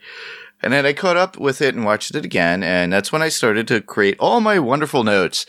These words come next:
and things that I captured again. Then I watched it again just after that to start to pick apart and pinpoint certain things as we do as podcasters. The funny thing was, is that I saw more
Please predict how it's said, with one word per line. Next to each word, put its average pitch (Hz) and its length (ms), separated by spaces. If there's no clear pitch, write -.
and 110 320
things 123 280
that 120 100
I 110 100
captured 110 440
again. 117 380
Then 131 160
I 165 60
watched 190 360
it 190 180
again 175 960
just - 280
after 120 380
that 90 260
to 131 240
start 151 300
to 123 100
pick - 240
apart 107 280
and 101 120
pinpoint 98 480
certain - 320
things 92 280
as 95 200
we 113 100
do 90 180
as 82 120
podcasters. - 800
The 104 100
funny 165 520
thing 165 520
was, 98 640
is 107 240
that - 260
I 98 120
saw 139 380
more 104 680